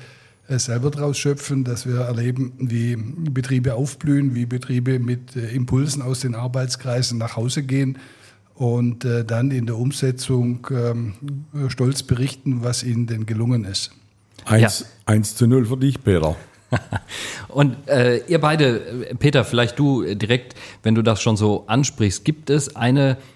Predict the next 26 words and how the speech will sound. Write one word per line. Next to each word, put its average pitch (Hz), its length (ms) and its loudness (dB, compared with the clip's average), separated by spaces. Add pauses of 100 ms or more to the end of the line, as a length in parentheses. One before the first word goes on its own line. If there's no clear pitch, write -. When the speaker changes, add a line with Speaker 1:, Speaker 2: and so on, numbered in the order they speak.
(140)
Speaker 3:
ganz 160 260 2
besondere 156 840 2
Erfolgsgeschichte, 139 1120 0
an 123 140 2
die 123 160 2
du 131 140 4
dich 131 440 0
in 120 220 2
diesen 113 240 4
vielen 156 360 2
Jahren 117 320 2
Arbeitskreis 107 840 0
erinnern 127 500 2
kannst? 123 260 0 (100)
Speaker 2:
Also, 101 380 4
wenn 98 80 2
ich 107 120 0
da 98 320 2
rein 101 480 0 (180)
<clears throat> 120 160 2
grätschen 104 360 0
darf, 104 380 0
ähm, 101 800 0 (120)
unser 113 200 -2
ältestes 107 400 -2
Arbeitskreismitglied, 110 1800 -2